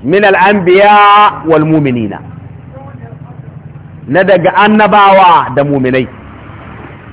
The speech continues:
Bil istidlali, da istidlali bil itiqadi, da itiqadi wal lafzi, da lafzi. Wa kullun dakhilu tahta dilalati. Duk waɗanda sun shiga cikin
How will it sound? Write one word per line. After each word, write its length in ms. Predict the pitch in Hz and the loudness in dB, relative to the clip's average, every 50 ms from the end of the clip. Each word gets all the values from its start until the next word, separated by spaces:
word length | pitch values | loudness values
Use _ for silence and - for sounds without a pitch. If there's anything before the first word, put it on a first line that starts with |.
| - - - - - - - - - - - - - - 107 107 | -20 -20 -20 -20 -20 -20 -20 -20 -20 -20 -20 -20 -18 -16 -8 -4
Bil 140 | 127 147 160 160 - | -2 -2 -2 0 0
istidlali, 760 | 220 - - 190 185 175 185 185 202 208 208 180 175 151 117 104 - - - - - - - - - - - | -2 0 -2 -2 -2 0 0 2 2 2 2 2 0 -2 -4 -8 -12 -18 -20 -20 -20 -20 -20 -20 -18 -14 -10
da 60 | 147 | -4
istidlali 760 | 180 220 220 220 202 185 175 175 175 196 208 208 208 196 180 | -2 -2 -2 -2 -2 -2 -2 0 2 2 2 2 2 2 0
bil 160 | 165 170 160 156 160 208 | 0 -2 -4 -6 -6 -8
itiqadi, 680 | 226 214 196 185 - 170 190 196 202 202 190 170 151 117 104 - - - | -6 -6 -6 -6 -4 0 2 2 4 4 2 0 -2 -6 -10 -12 -14 -12
da 60 | - 160 | -12 -10
itiqadi 600 | 190 220 190 180 180 - 196 196 202 190 175 175 | -8 -8 -6 -6 -4 -2 0 0 0 0 0 0
wal 260 | 170 165 165 165 160 165 175 | 0 2 2 2 2 0 0
lafzi, 400 | 202 208 202 196 165 143 127 117 131 | 0 0 0 0 -2 -4 -6 -6 -4
da 100 | 160 175 | -2 0
lafzi. 320 | 170 151 131 107 98 87 78 - - - - - - - - - - - - - | 0 0 -2 -6 -10 -14 -16 -20 -20 -20 -20 -20 -20 -20 -20 -20 -20 -20 -16 -10
Wa 120 | 107 117 | -10 -8
kullun 420 | - - 196 202 196 180 160 151 143 | -4 -2 -2 0 0 0 -2 -2 0
dakhilu 460 | 180 196 214 220 214 185 214 208 185 | 2 2 4 2 2 2 0 0 0
tahta 320 | - 190 185 180 - 180 151 135 123 139 | 0 0 -2 0 -2 -4 -8 -8 -12 -8
dilalati. 480 | 135 139 139 135 131 131 120 - - 98 - - - _ _ _ - - - - - - - - - - - 127 | -6 -2 -2 0 -2 -2 -4 -8 -12 -18 -20 -20 -20 _ _ _ -20 -20 -20 -20 -20 -20 -20 -20 -20 -18 -6 -2
Duk 120 | 180 214 | 0 0
waɗanda 260 | 226 226 214 190 185 175 | 2 2 0 0 -2 -4
sun 100 | 185 170 | -6 -6
shiga 160 | 165 160 156 | -6 -6 -6
cikin 360 | - - - 175 175 175 - | -6 -6 -4 -4 -4 -4 -8